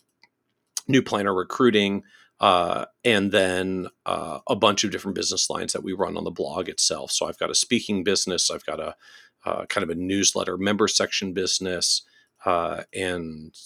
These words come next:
and so by the time you mix all these different pieces together,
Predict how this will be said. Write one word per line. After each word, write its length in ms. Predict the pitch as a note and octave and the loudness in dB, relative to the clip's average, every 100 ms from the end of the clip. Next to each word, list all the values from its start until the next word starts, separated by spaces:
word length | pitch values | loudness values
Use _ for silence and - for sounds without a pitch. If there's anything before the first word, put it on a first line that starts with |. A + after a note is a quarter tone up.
| - | -10
and 180 | A2 G2 | -2 2
so 160 | - F#2 | 2 4
by 140 | F#2+ | 2
the 80 | F2+ | 2
time 240 | - G2 | 2 0
you 100 | F2 | 0
mix 300 | F2+ F#2 - | -2 0 0
all 140 | E2 E2+ | 0 -2
these 180 | E2+ | -6
different 400 | - - - - | -6 -6 -8 -8
pieces 400 | - G2+ - F2+ | -4 0 2 0
together, 560 | - F2 E2 D#2+ E2 | -2 -4 -4 -4 -6